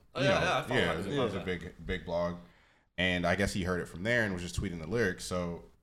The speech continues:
Speaker 2: that weekend, he was gonna be at some party in Miami. And I knew some of the people that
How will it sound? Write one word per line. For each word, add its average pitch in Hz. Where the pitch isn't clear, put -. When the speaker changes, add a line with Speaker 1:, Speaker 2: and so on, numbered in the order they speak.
Speaker 2:
that 104
weekend, 90
he 90
was 87
gonna 87
be 85
at -
some 85
party 85
in 78
Miami. 85
And 80
I 80
knew 82
some 82
of 78
the 78
people 78
that 76